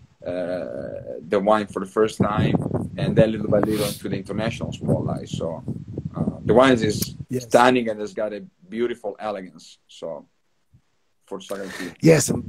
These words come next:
Speaker 2: for this Sagrantino vintage, for, for this, the label of venticinque Anni was a, a very important label for the area,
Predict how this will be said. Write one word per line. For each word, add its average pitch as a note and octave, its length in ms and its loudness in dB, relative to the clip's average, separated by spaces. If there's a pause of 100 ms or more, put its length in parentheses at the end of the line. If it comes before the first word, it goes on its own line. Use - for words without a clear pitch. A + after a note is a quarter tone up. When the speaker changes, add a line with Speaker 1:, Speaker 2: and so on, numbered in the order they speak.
(140)
Speaker 2:
for D3 240 6
this D#3+ 220 10 (120)
Sagrantino D3+ 540 10
vintage, C3 300 4 (100)
for, C3 460 4
for C#3+ 180 6
this, D#3 240 10
the C3 140 8
label C#3+ 340 12
of B2+ 140 6
venticinque C#3 640 4
Anni C#3 560 8 (720)
was C#3+ 400 4
a, A#2 640 4
a - 20 2
very C#3+ 300 10
important C3 420 4
label C3 300 8
for A#2+ 180 -2
the A#2+ 160 -2
area, G#2+ 340 -2